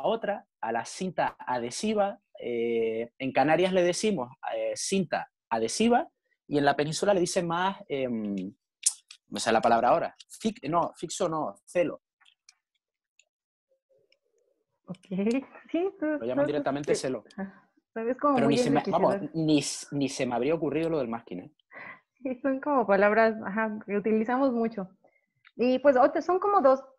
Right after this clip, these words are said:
Speaker 2: situaciones también ya como rápidas, porque estamos, estamos también cerca ya como de las doce, y, pues, son como
Speaker 1: Ujú.
Speaker 2: expresiones nuevamente como, pues, regionalistas.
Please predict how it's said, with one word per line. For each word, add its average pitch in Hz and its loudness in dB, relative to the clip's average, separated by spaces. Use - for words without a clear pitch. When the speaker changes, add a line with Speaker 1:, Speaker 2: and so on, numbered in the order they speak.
Speaker 2:
situaciones 220 2
también 202 -2
ya 202 4
como 208 2
rápidas, 330 4
porque 185 -2
estamos, 202 0
estamos 214 -2
también 190 0
cerca 196 0
ya 180 4
como 196 0
de 170 0
las 160 0
doce, 277 2
y, 220 -4
pues, 240 2
son 285 2
como 381 2
Speaker 1:
Ujú. 208 0
Speaker 2:
expresiones 240 2
nuevamente 226 4
como, 180 -2
pues, 175 -2
regionalistas. 185 -2